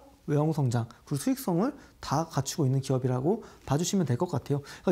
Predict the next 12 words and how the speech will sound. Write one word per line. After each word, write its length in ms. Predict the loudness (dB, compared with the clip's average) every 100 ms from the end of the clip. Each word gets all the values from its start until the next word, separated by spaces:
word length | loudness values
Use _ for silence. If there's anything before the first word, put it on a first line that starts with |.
| 6
이것도 180 | 6 6
어떻게 160 | 6
보면 100 | 2
투자의 580 | 0 2 4 4 2 -2
팁 240 | -8 -8
중에 160 | -2 0
하나일 360 | 2 4 2 2
텐데요. 440 | 2 2 2 -2 -6 -20 -20 -20 _ -20 _ -18 -16 -16 -20 -8
케이아이엔엑스 540 | 0 4 6 4 2 -2
주가가 300 | 2 4 4
움직일 400 | 4 2 2 2
때 180 | -2